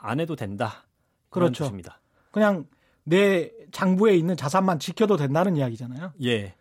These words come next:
Speaker 2: 그러니까 미국의 나스닥에 있는 기업들 같은 경우는 이 피비알,
Speaker 1: 네.
Speaker 2: 장부 가치 대비 시가총액이
Speaker 1: 네.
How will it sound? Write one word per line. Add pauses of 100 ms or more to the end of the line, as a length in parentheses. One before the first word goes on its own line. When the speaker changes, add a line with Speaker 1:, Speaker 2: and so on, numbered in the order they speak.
Speaker 2:
그러니까
미국의
나스닥에
있는
기업들
같은
경우는 (380)
이
피비알, (120)
Speaker 1:
네.
Speaker 2:
장부
가치
대비 (220)
시가총액이
Speaker 1:
네.